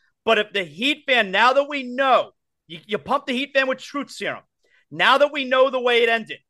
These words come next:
with the Game seven win and crushing the Celtics and the Celtics fan souls, would we take the way that it ended, winning up there in Game six,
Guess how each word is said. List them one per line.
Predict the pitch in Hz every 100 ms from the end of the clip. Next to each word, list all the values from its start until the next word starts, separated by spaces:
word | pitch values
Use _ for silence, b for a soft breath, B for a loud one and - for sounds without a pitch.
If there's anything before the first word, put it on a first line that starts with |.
| _
with | 175 170
the | 170
Game | 131 240 254
seven | - 247 214 214
win | 208 151 120
and | 151 143
crushing | - 202 220 247 254 254
the | 226
Celtics | - 226 233 - - - _ _ -
and | 196
the | 202
Celtics | - 214 220 214
fan | - - 208 202
souls, | - 220 202 131 95 - _ _ _ _ _
would | 151 185 269 247
we | 277
take | - 214 247 247
the | 196 214
way | 180 233 247 277 285 - _ _
that | 151 226 269
it | 277
ended, | 285 294 208 143 _ _ _ -
winning | 214 269 262
up | 269
there | 262 254
in | 254
Game | 240 247 247
six, | - - 262 - -